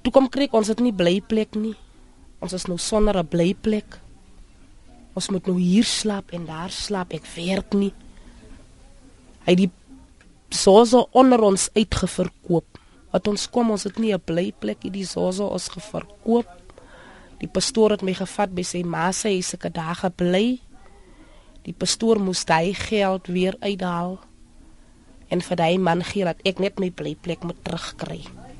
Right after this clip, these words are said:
Ek en die kinders weer moet 'n dak oor ons se kop hê.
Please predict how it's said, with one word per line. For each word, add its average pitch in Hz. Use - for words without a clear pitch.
Ek -
en 175
die 165
kinders 170
weer 175
moet 175
'n 165
dak 156
oor 175
ons 170
se -
kop 165
hê. 156